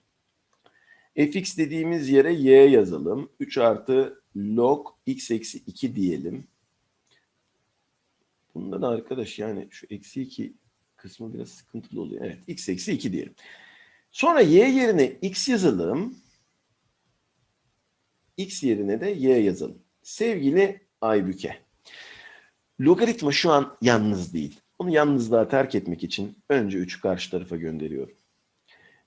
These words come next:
X eksi üç logaritma y eksi iki kaldı. Allah Allah. Tam doğrudayken bugün aksilik üstüne aksilik. Y eksi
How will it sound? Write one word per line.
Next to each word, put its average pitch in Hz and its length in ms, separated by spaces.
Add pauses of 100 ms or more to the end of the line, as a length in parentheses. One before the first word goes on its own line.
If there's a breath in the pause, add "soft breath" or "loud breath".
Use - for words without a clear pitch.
X 240 300
eksi - 500
üç - 400 (840)
logaritma 101 760 (640)
y 120 260
eksi 156 640 (380)
iki 101 220
kaldı. 60 320 (220)
Allah 95 320
Allah. 90 540 (120)
Tam 127 260
doğrudayken 131 540 (220)
bugün 107 200
aksilik - 420
üstüne - 260
aksilik. 87 480 (760 soft breath)
Y 113 300
eksi 135 800